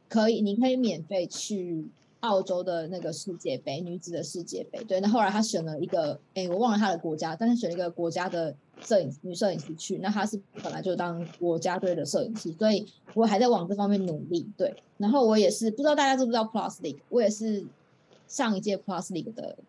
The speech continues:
联盟特约摄影，然后也会是接下来这一季的特约摄影。对，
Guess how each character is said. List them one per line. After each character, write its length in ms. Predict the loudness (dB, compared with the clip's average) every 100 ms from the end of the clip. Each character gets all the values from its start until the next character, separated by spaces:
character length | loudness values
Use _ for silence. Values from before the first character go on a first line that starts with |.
| -8
联 140 | -4 -2
盟 160 | -2
特 200 | 2 2
约 120 | 2
摄 260 | 0 0 0
影， 140 | -4 -8
然 120 | -2
后 180 | 2 4
也 140 | 4
会 180 | 2 2
是 220 | 2 -2 -2
接 220 | 0 0
下 180 | 2 0
来 100 | 0
这 160 | 0
一 60 | 0
季 200 | -2 -8
的 180 | -8 -8
特 240 | -2 0
约 140 | 0 -2
摄 260 | -2 -2
影。 120 | -2 -6
对， 180 | -6 -6